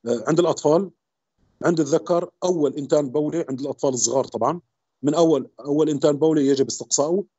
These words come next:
أما عند الإناث من ثاني إنتان بولي. يعني يسمح بحدوث إنتان بولي واحد، آه، آه، عند، آه، عند الإناث، أما عند الذكور أول إنتان بولي يجب استقصاؤه، تستقصي مثلًا وجود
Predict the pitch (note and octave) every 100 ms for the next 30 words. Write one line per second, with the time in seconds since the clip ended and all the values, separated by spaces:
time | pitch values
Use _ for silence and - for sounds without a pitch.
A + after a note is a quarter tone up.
0 | - F3+ C#3+ D3+ D#3+ D3+ F3 E3 C#3+ C#3
1 | D#3 D#3 B2 B2 B2 B2 - _ B2 F#2+
2 | - _ _ C#3 C#3+ - C3+ A#2+ B2+ -
3 | C#3+ C3+ B2+ C#3 B2+ B2+ A#2 C3 C3+ F#3+
4 | G3+ - _ _ _ _ _ A2+ A2 G#2
5 | A2+ A2 G2+ C3+ A#2 F#2 A2+ G#2+ G2+ B2+
6 | A#2+ A#2 A2 G#2+ G#2 G#2+ - C3 D3 E3
7 | E3 D#3+ D#3 C#3+ C#3 D3+ C#3+ E3+ E3 D#3
8 | D#3+ D3+ D#3 E3 D#3 C#3 B2+ - - D#3
9 | F3 - _ _ _ - - C#3 D3 C3+
10 | B2+ B2+ A#2 A#2 B2+